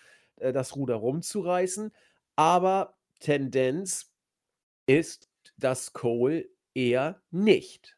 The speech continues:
bei W W E bleiben wird. Und wenn dem so ist, ich meine, das schreit ja noch mehr als bei Punk und bei Bryan nach A E W, oder?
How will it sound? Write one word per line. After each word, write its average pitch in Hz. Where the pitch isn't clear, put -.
bei 110
W 107
W 98
E -
bleiben 98
wird. 64
Und 131
wenn 175
dem 147
so 113
ist, -
ich -
meine, 131
das 120
schreit 175
ja 120
noch 160
mehr 147
als 127
bei 110
Punk 139
und 120
bei 104
Bryan 113
nach 101
A 92
E 87
W, 135
oder? 107